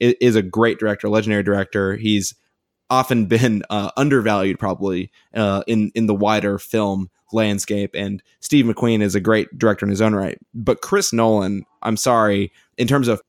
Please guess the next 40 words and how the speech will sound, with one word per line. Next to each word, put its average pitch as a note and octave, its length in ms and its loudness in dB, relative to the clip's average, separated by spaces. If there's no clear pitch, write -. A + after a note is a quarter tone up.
I C#3 40 -2
guess, B2 160 0
just B2 160 -2
popularity, A#2 540 2
that's A2 160 -2
the - 40 -8
best G#2+ 140 0
way A#2+ 80 4
to A2 60 2
put A2 180 2
it. - 40 0
In A2 100 -2
terms B2 160 0
of G#2 80 -4
popularity, A2 680 0
he C3 100 2
does B2 400 4
rise A2+ 320 2
above G#2+ 240 0
Spike G#2 320 -2
Lee. G2+ 140 0
He G#2 100 -2
does A2+ 340 0
rise G#2+ 200 4
above G2+ 240 0
Steve G#2 180 -2
McQueen. G2+ 420 -4
Whether G#2 340 -2
you, C3+ 220 -2
you D3+ 80 4
know, B2+ 100 4
whether C3+ 260 4
you A2 160 4
like A2 240 2
that G2+ 180 2
or E2+ 60 -2
not, G2 240 -2
that's F2+ 220 -10
maybe F#2+ 260 -6
a F2 160 -4